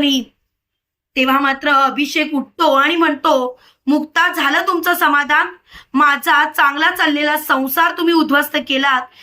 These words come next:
तेव्हा लगेच अभिषेकला मुक्ता म्हणते, "मी,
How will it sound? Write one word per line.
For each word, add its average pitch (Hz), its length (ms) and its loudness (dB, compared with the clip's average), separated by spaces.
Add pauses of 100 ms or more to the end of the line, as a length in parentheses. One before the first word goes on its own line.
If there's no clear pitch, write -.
(200)
तेव्हा 277 180 0
लगेच 262 540 -2
अभिषेकला 302 600 0
मुक्ता 285 420 -4
म्हणते, 294 380 -2
"मी, 330 440 0